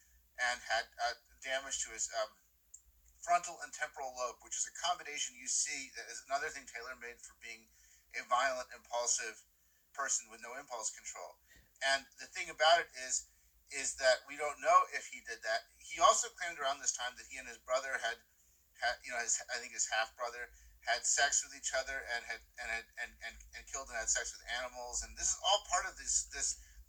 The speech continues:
lurid stories that he tells, uh, law enforcement later on. We don't know if this is true or not, but we don't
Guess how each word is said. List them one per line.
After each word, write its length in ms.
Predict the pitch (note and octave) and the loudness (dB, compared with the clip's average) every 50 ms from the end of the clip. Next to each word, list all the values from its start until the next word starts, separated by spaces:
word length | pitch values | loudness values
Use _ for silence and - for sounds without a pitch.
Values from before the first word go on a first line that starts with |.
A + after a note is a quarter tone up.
| - | -4
lurid 320 | D#3 F#3 G#3 G#3 - - - | 0 2 4 4 4 2 0
stories 560 | - - - - F3 F3+ F#3 F3+ E3 - - | 0 0 0 0 0 2 2 2 2 0 -4
that 80 | C3+ - | -6 -8
he 140 | - C3 - | -14 -14 -12
tells, 480 | - - - G#2 - - - - - | -6 -4 -2 -2 -2 -2 -4 -4 -4
uh, 240 | - A#2 A2 A2 A2 | -2 -2 -2 0 2
law 240 | A#2 A#2+ C#3 D#3+ D#3+ | 4 4 6 6 4
enforcement 480 | - - - A#2+ G#2+ - - A2 - - | 2 -4 -10 -8 -8 -8 -10 -12 -16 -14
later 260 | B2 B2+ B2+ - - B2+ | -12 -12 -10 -6 -2 0
on. 160 | B2+ B2+ - - - | 0 0 0 -2 -6
We 80 | C#3+ | -6
don't 160 | C#3+ - D3 D3 | -4 -4 -2 0
know 160 | D3+ D3 C#3 | 0 -2 -2
if 80 | - | -2
this 160 | C#3+ - - - | -4 -4 -4 -4
is 80 | - | -4
true 180 | - - - A3+ | -4 -4 -2 0
or 140 | - - B2 | 0 0 2
not, 240 | A#2+ B2 B2 - - - - - - - - - - - - - - | 2 2 0 0 -4 -12 -20 -20 -20 -20 -20 -20 -20 -20 -20 -6 2
but 240 | - G3+ G3+ G3+ - - - - - - | 6 8 8 8 6 0 -16 -20 -14 -10
we 80 | - - | -6 -2
don't 220 | - G#3 G#3 G#3 | 2 2 2 2